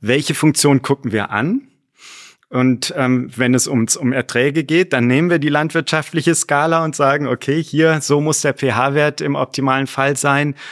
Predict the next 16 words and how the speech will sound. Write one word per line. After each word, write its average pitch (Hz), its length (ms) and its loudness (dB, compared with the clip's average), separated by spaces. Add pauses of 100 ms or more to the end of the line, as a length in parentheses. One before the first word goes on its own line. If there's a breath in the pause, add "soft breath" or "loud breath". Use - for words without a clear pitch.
(160 loud breath)
Und 117 180 -2
für 120 160 0
andere 123 340 0
Funktionen, 139 680 0
dass 123 240 -2
wir 127 80 0
seltene 135 760 0
Tiere 131 300 0
und 120 160 0
Pflanzen 131 460 -2
erhalten 120 500 -4
wollen 135 360 0
auf 113 160 -4
speziellen, 127 840 0
ähm, 123 160 -4
Standorten, 127 760 -4